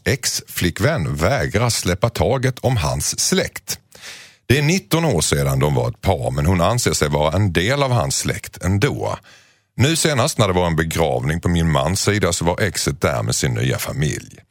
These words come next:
Då föreslog hon även att vi skulle ha en släktträff hemma hos oss. Hon ser till att bli medbjuden på kalas fast hon är gift med en annan man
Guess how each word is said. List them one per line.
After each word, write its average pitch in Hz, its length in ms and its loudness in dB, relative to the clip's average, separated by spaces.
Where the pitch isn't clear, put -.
Då 143 140 4
föreslog 113 600 0
hon 87 180 2
även 78 280 0
att - 160 -4
vi 80 80 2
skulle - 260 -4
ha 71 280 -2
en 65 120 -2
släktträff - 800 -2
hemma 69 280 -2
hos 135 180 2
oss. - 340 -2
Hon 156 140 4
ser 175 120 0
till 147 300 2
att - 140 -4
bli 120 160 2
medbjuden 127 960 2
på 127 140 2
kalas 120 600 2
fast - 440 0
hon 151 120 4
är 156 60 2
gift 95 440 0
med 120 80 4
en 120 140 0
annan 123 520 2
man 90 380 0